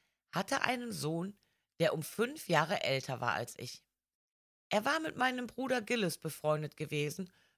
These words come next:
bevor dieser nach der Kolonie ging.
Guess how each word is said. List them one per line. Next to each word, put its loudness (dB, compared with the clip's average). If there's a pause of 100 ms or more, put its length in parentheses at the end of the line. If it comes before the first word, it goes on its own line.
bevor 2
dieser 0
nach 2
der 0
Kolonie -2
ging. -8